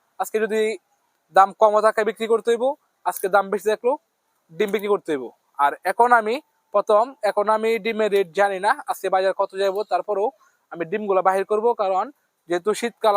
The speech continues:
আসছে, সেই কারণে কামারের সিকিউরিটি, কামারের, হ্যাঁ, বায়ু, এই জীবাণু রক্ষার থেকে আমি ডিমগুলো আমি কামারের বাইরে নিয়ে আসবো। এখন আমি প্রথমেই ডিমগুলো বাইরে এনে রাখবো, তারপর বারোটার দিকে ডিমের বাজার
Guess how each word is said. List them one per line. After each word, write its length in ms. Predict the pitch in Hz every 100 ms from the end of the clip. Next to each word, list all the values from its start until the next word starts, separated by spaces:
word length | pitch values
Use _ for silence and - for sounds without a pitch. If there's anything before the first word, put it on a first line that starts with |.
| 202
আসছে, 220 | - 262 320 _ _ _ _
সেই 120 | - 208
কারণে 200 | 226 226 226
কামারের 340 | 220 214 202 180
সিকিউরিটি, 380 | 226 220 202 214 220
কামারের, 420 | 202 190 196 190 - _ -
হ্যাঁ, 160 | 196 175
বায়ু, 180 | 180 190 185 175
এই 60 | 170 156
জীবাণু 260 | 190 220 208
রক্ষার 340 | 214 - 190 -
থেকে 180 | 196 254 320 _ _ _ 180
আমি 180 | 180 185 180
ডিমগুলো 280 | 180 202 185 175
আমি 100 | 185 208
কামারের 260 | 196 185 185
বাইরে 200 | 196 190 196
নিয়ে 120 | 214
আসবো। 180 | 202 208 302 _ _ _ -
এখন 180 | 190 220
আমি 100 | 220 190
প্রথমেই 420 | 220 - 233 254 262 214
ডিমগুলো 320 | 240 233 214 208 214
বাইরে 220 | 214 208
এনে 140 | 208 208
রাখবো, 280 | 220 202 208 294 _ _ -
তারপর 300 | 175 214 214 196
বারোটার 320 | 208 220 214 190
দিকে 160 | 196 202
ডিমের 320 | 220 208 240 277 220 208
বাজার 260 | 208 208